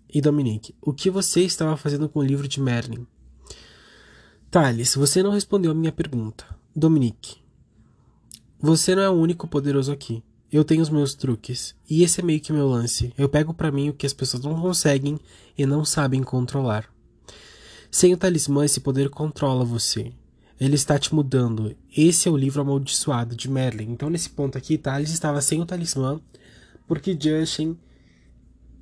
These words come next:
o cara representante da raça alienígena Talismãs, foi lá e tirou o talismã do Thales da Sofia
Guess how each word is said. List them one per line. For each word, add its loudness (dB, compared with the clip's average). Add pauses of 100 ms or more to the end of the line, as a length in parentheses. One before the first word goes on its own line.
(420)
o 2
cara -2
representante -2
da -2
raça -2
alienígena -2
Talismãs, -4
foi 0
lá 2
e -4
tirou -2
o -4
talismã -4
do -2
Thales -4
da -4
Sofia -6